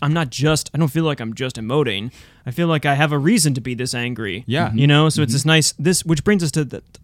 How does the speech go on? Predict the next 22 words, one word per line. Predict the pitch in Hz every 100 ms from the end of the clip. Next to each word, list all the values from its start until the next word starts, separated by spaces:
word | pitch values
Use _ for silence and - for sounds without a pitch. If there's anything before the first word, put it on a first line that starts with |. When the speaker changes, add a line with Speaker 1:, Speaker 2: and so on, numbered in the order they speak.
| - - - - -
Speaker 1:
what | 220
is | 156
art? | 139 117 117 - - - - _ -
Um, | 156 151 135 - - -
I |
mean, | 190 - _ _
art | 196 247 277 254 - - -
is | 160 156 147 135 - -
the | 143 135
fusion, | 120 - - - 151 190 214 202 - 131 113 120 -
I | 120
could, | 117 117
s-, | - -
I | 131
would | 131
say, | - 123 110
for | -
just | 131 135
a | 127
rough | 117 117 120 147 165
calculation | - 135 123 101 - 113
here, | 107